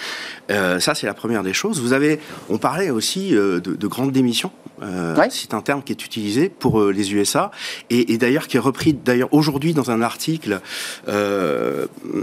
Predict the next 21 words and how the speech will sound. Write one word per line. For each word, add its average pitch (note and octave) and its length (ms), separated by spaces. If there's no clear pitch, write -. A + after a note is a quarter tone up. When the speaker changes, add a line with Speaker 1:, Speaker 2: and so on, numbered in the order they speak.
Speaker 1:
qui, G2+ 220
qui, A2+ 440
où C3 260
on C3 80
parle D#3+ 280
effectivement, B2+ 340
on C3+ 140
dit C#3 160
que B2 120
soixante E3+ 520
pour C#3+ 160
cent D3+ 180
des A#2 140
personnes D#3+ 500
sont - 160
prêtes F3 400
à A2+ 140
changer D#3 640
soit D#3+ 260
de F3+ 160
job, F3 360